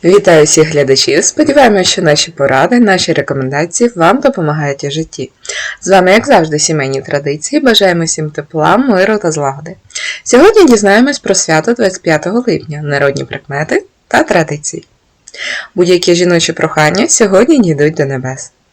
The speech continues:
Свята Анна, мати Пресвятої Богородиці, є важливою фігурою в християнській традиції.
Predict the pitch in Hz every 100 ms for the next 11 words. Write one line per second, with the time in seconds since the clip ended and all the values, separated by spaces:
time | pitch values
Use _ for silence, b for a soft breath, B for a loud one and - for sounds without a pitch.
0 | B B B - - 170 - 151 - 151
1 | 233 302 226 190 175 160 156 - 175 170
2 | 151 143 143 139 135 143 202 - 156 -
3 | 196 339 202 208 226 196 185 151 147 165
4 | 240 - 190 - 143 139 151 165 165 143
5 | 131 131 -